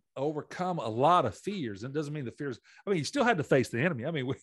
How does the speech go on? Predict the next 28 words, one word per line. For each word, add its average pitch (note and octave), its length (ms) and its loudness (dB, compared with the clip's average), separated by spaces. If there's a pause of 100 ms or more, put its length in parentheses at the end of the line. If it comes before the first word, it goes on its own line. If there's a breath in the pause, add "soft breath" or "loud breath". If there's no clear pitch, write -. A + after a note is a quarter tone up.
(120)
<laughs> - 200 -12
we A#3 120 6
had A#3 160 6
the E3 80 4
uniform F3+ 480 8
on E3 240 4
and C3+ 120 2
we A#3 80 -6
still F3+ 200 -6
went D3+ 160 -6
out C3+ 80 -12
there C3 100 -2
and G#2+ 100 -6
played, D3 380 2 (460 loud breath)
you C#3 100 -2
know, B2+ 400 0
and B2+ 240 0 (160)
did B2 100 0
we C#3+ 140 2
get C#3+ 160 2
hurt? D3+ 320 4
Absolutely. A#2+ 800 0
You A#2 160 -12
know, A#2 200 -4
was C3 200 -4
it A#2 120 -8 (120)
tough? D#3+ 400 -6
Absolutely. C3 680 -4